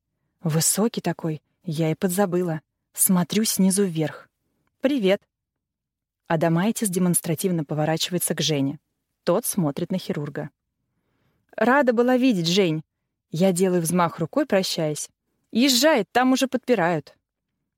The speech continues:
«Да, поищу свободное место, а то все занято», цедит в ответ бизнесмен и стартует.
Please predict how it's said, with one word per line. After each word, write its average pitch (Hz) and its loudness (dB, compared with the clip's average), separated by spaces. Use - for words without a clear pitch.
«Да, 196 2
поищу 254 2
свободное 196 2
место, 165 0
а 196 0
то 208 2
все - 0
занято», 160 0
цедит 165 0
в - -4
ответ 190 -2
бизнесмен 170 0
и 240 -4
стартует. 160 -6